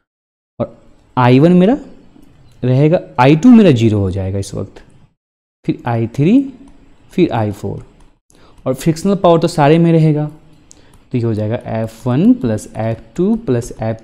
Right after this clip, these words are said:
थ्री प्लस एफ़ फ़ोर। ठीक है, अब देखिए जब हम वन और थ्री को सब्ट्रैक्ट कर रहे हैं तो हमें क्या मिलेगा,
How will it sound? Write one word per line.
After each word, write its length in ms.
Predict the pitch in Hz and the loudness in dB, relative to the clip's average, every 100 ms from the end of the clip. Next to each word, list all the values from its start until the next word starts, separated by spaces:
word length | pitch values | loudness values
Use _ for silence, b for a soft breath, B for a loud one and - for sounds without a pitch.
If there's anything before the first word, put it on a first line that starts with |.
| - | -6
थ्री 220 | 147 214 | -2 -2
प्लस 320 | 226 175 180 - | -2 -4 -4 -6
एफ़ 160 | 110 | -8
फ़ोर। 360 | - - 101 - - _ _ _ _ _ _ _ | -8 -10 -10 -14 -20 _ _ _ _ _ _ _
ठीक 260 | - 180 160 | -8 -6 -4
है, 80 | 170 - - b b b b b - | -6 -8 -20 b b b b b 0
अब 140 | 190 175 | 2 4
देखिए 320 | 127 - 107 | 2 0 -2
जब 200 | 120 131 | 0 0
हम 160 | 147 110 | 0 0
वन 240 | 120 185 | 2 0
और 260 | - 170 170 | 0 -4 -2
थ्री 160 | 156 208 | 0 2
को 120 | 233 | 2
सब्ट्रैक्ट 580 | - 202 - 180 208 - | 0 -2 2 2 2 -2
कर 140 | 113 | -2
रहे 180 | 101 95 | -2 -4
हैं 300 | 95 101 147 b b b - | -4 -6 -8 b b b -2
तो 60 | |
हमें 180 | 131 143 | 0 0
क्या 180 | 131 190 | 2 2
मिलेगा, 460 | 175 107 101 101 | 2 0 0 -2